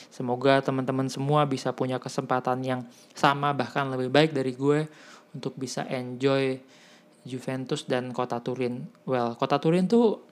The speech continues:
banyak banget yang bisa lo lihat. It's more than Juventus. Kalau kalian bisa follow lah, eh, bisa follow Around Turin misalnya. Banyak banget info-info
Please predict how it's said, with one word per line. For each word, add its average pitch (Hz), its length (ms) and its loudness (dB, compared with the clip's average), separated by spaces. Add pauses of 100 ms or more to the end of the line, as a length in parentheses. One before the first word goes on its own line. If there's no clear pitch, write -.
(460)
banyak 139 240 2
banget 170 320 2
yang 143 80 -2
bisa 131 160 -6
lo 127 160 -4
lihat. 139 240 -2
It's - 400 -12
more 135 240 -2
than 131 240 -2
Juventus. 135 560 -6
Kalau 123 400 -4
kalian 139 320 0
bisa 131 160 -4
follow 139 400 2
lah, 160 160 0 (560)
eh, 127 160 -2
bisa 123 240 -4
follow 135 560 2
Around 123 320 0
Turin 139 400 0
misalnya. 127 480 -8
Banyak 131 400 -2
banget 139 320 -4
info-info 139 640 -4